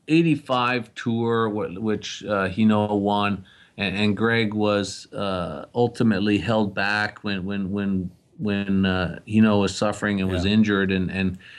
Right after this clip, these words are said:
Speaker 1: you know, Coakley held him back, and, you know, and, and Greg was really sort of upstra-, upset and frustrated that he might have won his first tour in eighty-five, but eighty-six was really, you know, in my mind, it was for Greg, and, and, you know, especially,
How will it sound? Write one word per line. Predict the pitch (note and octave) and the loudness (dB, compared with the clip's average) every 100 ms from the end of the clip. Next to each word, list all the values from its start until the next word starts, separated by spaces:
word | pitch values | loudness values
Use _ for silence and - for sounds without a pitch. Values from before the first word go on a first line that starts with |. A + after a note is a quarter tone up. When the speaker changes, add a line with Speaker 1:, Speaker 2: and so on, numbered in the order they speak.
| - - | -18 -4
Speaker 1:
you | |
know, | F#2+ | -2
Coakley | F#2 A#2+ A2 A2+ G#2 | 0 0 2 0 0
held | G#2+ G#2 | 0 0
him | G2+ | -2
back, | F#2+ G2 G2 G2 G2+ | 0 0 -2 -4 -6
and, | F#2 E2+ | -8 -6
you | F#2+ F#2+ | -6 -4
know, | F#2 | -4
and, | F#2 F2+ | -4 -2
and | F#2 | -2
Greg | F2+ G2+ G2+ F#2+ | 0 0 0 -4
was | F#2+ F2+ | -8 -6
really | G#2 G2 F#2+ F2+ | -4 -2 -2 -4
sort | - - G#2 | -8 -4 -2
of | F#2+ F2+ | -2 -2
upstra-, | F2+ - - G#2 G2+ | -6 -6 -4 -4 -2
upset | G2+ F2+ - G#2 G2 | -6 -6 -4 -4 -2
and | F#2 F#2 | -4 -4
frustrated | G#2 G2+ G#2+ G2 G2 | -4 -4 -6 -4 -4
that | G2 F#2 | -4 -4
he | F#2 | -4
might | G2 G2 | -4 -2
have | F#2 | -2
won | G2 G2 | -2 -2
his | F2+ | -4
first | - G2 F#2 - | -4 -4 -4 -6
tour | F#2+ F#2 | -4 -2
in | F#2 | 0
eighty-five, | F#2+ F#2 F#2 F#2+ F#2+ | -2 -2 -2 -2 -2
but | G#2 | -2
eighty-six | D3 A#2 - G#2+ G2+ - _ - - - _ - | -2 -2 -2 -4 -4 -10 _ -20 -20 -20 _ -4
was | G#2+ G#2+ | -2 2
really, | C3 B2+ A#2+ | 2 4 4
you | A2+ G#2 A2 | 4 2 0
know, | G#2+ G#2 | -2 0
in | |
my | G#2+ A2 | 0 0
mind, | G#2+ G2+ G2 | 0 -2 -2
it | |
was | F2+ F2+ | -4 -8
for | - G2+ | -4 -4
Greg, | F#2 G2 G2+ G2+ G2+ F#2 | -2 -2 0 -2 -2 -4
and, | F2+ F2 | -6 -6
and, | F#2 F#2+ F#2+ E2+ | -6 -4 -4 -6
you | - | -2
know, | G#2+ | -2
especially, | G2+ - B2+ B2+ A#2 G#2+ F#2+ | -2 -2 -2 -2 -2 0 -2